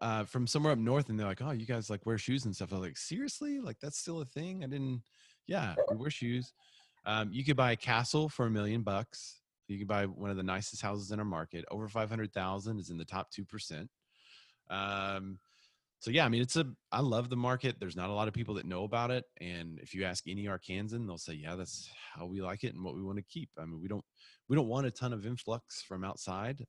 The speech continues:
uh, but we want just enough to, you know, maintain the economy and improve it. Um, but growing too fast would not go over well in Arkansas. So we want nice, steady, calm. Our market does not do the huge spikes and stuff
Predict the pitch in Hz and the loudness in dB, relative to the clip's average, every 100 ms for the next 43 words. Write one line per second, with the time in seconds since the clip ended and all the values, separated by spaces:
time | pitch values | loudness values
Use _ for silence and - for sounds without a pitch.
0 | _ 82 87 82 87 95 92 85 95 90 | _ -8 -8 -6 -8 -8 -6 -6 -8 -10
1 | - 90 95 - 85 78 78 _ - 98 | -6 -6 -6 -8 -6 -6 -8 _ -14 -10
2 | 80 85 - 87 92 92 92 92 87 - | -8 -10 -12 -8 -6 -6 -6 -6 -6 -8
3 | 82 87 90 90 82 76 131 135 123 - | -8 -6 -4 -4 -6 -6 -2 2 2 0
4 | _ _ _ _ _ _ - 80 76 73 | _ _ _ _ _ _ -12 -10 -10 -14
5 | - 71 - _ _ 113 92 107 107 98 | -14 -14 -14 _ _ -10 -2 0 0 0
6 | 104 - 90 90 87 - 80 82 76 80 | -4 -4 -4 -4 -6 -10 -10 -10 -10 -10
7 | 80 73 73 76 71 67 - 71 65 - | -10 -10 -10 -10 -12 -16 -16 -16 -16 -16
8 | - - 87 90 71 82 85 - - 82 | -20 -12 -8 -6 -6 -6 -6 -8 -8 -8
9 | 80 80 - 78 80 80 76 110 110 98 | -8 -10 -10 -10 -8 -6 -4 0 0 -2
10 | 90 85 92 80 87 82 - 92 82 76 | -8 -6 -6 -6 -6 -6 -6 -6 -6 -6
11 | - 73 69 - - 71 - | -8 -8 -10 -12 -14 -12 -12